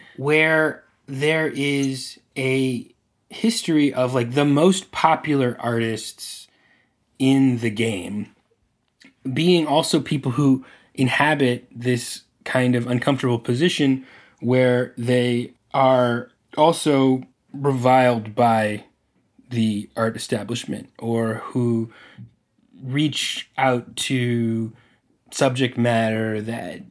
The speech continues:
people find to be self-consciously banal or kind of beneath consideration. So most famously, this is the case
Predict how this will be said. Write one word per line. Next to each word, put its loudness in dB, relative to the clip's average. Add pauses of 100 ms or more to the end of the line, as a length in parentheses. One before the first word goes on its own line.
(140)
people -4
find -2
to -6
be -6
self-consciously -4
banal -4
or -8 (280)
kind -2
of -6
beneath -4
consideration. -8
So -2
most 2
famously, 0
this -4
is -10
the -8
case -8